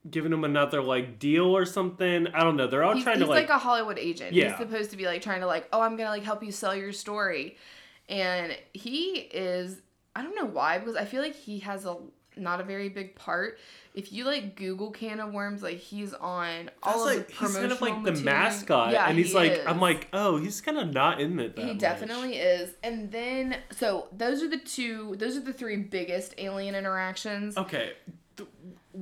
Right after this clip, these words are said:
Speaker 1: do you have s-, a picture pulled up of the other ones?
Speaker 2: Yeah.
Speaker 1: 'Cause let me, let me see.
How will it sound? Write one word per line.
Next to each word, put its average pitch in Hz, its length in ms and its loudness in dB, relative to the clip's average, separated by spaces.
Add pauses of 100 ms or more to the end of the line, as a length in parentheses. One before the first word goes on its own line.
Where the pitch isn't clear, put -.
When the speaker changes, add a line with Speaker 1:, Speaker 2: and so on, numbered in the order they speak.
(160)
Speaker 1:
do 240 120 -10
you 285 60 4
have 311 100 4
s-, - 100 -4
a 185 300 6
picture 185 380 4
pulled 175 280 4
up 156 160 8
of 135 100 -4
the 135 140 2
other 135 180 2
ones? 135 380 2
Speaker 2:
Yeah. 262 300 2 (140)
Speaker 1:
'Cause 143 300 -4
let 196 240 0
me, 170 280 2
let 208 100 -4
me 139 100 0
see. 95 380 -10